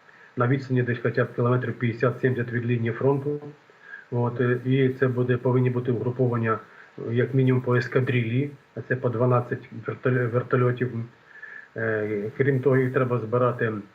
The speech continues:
значить, в певні угруповання в польоті, для того, щоб вони проходили в смугою, заби-, е, значить,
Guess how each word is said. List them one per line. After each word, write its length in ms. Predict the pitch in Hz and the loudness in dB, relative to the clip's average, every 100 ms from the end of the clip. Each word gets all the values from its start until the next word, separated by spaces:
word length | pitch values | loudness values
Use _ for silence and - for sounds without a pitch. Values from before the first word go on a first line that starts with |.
| - - - - | -20 -20 -16 -8
значить, 420 | 113 110 123 123 | -6 -4 -4 -4
в 200 | 107 110 - | -4 -4 0
певні 300 | 127 120 120 | 2 2 0
угруповання 640 | 107 120 135 123 117 113 | 0 0 0 0 0 0
в 120 | 110 - | -4 -2
польоті, 480 | - 123 123 123 151 151 - _ - - - - | 0 4 2 2 -2 -6 -16 _ -20 -20 -14 -6
для 100 | 117 | 0
того, 220 | 131 127 | 2 2
щоб 160 | - | 2
вони 180 | 120 123 | 2 0
проходили 540 | 120 123 - 123 123 120 | 0 -4 0 2 2 0
в 140 | - | -4
смугою, 600 | - 127 123 120 117 123 123 113 | -2 2 2 2 0 -2 -4 -4
заби-, 360 | 120 131 120 - | 0 0 0 -4
е, 180 | 120 113 | -4 -2
значить, 280 | 117 120 | -2 -4